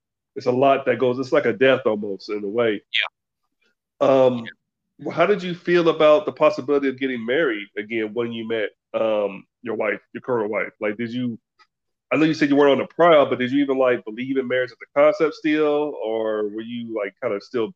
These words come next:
Speaker 1: big on marriage, or where were you at with that?
Speaker 2: Right. You know, after my divorce, it was, uh, it was really devastating. I was done, man.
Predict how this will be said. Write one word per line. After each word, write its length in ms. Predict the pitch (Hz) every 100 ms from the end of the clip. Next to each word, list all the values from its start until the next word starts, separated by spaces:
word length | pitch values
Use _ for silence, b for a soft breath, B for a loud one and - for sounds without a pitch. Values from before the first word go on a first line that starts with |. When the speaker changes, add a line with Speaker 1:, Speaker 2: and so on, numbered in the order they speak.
| _
Speaker 1:
big 180 | 131 139
on 140 | 139 139
marriage, 520 | 139 139 139 135 - 101
or 220 | 107 104
where 120 | 143 151
were 60 |
you 160 | 147 143
at 100 | 107
with 100 | -
that? 100 | - _ _ _ _ _ 110 104
Speaker 2:
Right. 320 | 120 143 113
You 100 | 117
know, 60 | 120
after 200 | 127 123
my 140 | 120
divorce, 600 | 104 87 101 120 117 -
it 140 | 123 107
was, 300 | 107 95 104
uh, 180 | 101 95
it 20 |
was 160 | 123 127
really 160 | 127
devastating. 600 | 110 117 147 104 87 82
I 60 | 98
was 160 | 120 92
done, 400 | 104 117 80 76
man. 360 | 80 82 95